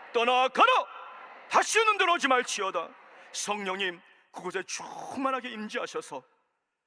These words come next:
질병을 극복하고 연약함을 극복하고 낙심과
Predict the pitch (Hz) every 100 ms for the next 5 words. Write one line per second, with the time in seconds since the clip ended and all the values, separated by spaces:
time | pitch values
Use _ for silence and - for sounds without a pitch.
0 | _ _ _ - 190 185 170 165 165 160
1 | 180 - - 160 170 147 _ _ _ _
2 | _ _ 175 214 208 202 202 214 - 208
3 | 196 170 208 202 175 _ _ _ - 196
4 | - 240 220 208